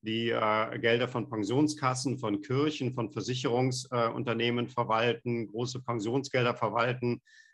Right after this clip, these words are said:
äh, die haben natürlich ganz andere Ansprüche, ganz andere Anforderungen. Also das ist nochmal ein Thema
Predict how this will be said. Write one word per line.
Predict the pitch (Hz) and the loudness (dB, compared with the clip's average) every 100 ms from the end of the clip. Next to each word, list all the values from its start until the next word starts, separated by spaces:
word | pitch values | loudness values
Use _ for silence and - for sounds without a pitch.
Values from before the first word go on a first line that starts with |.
| _ | _
äh, | 113 113 113 | 0 4 2
die | 107 110 | 2 4
haben | 127 | 4
natürlich | 123 127 120 | 2 0 -2
ganz | 117 120 | -2 -2
andere | 135 123 107 | -2 0 0
Ansprüche, | 123 127 - 123 107 | -2 -4 -2 -2 0
ganz | 110 117 | 0 0
andere | 104 98 | -2 0
Anforderungen. | 101 107 107 95 87 82 85 - | -2 -4 -4 -4 -4 -6 -10 -6
Also | 101 104 | -6 -2
das | 117 - | -2 -2
ist | 127 | -2
nochmal | 127 117 | -2 -2
ein | 107 | 0
Thema | 117 117 117 98 | 0 0 0 -2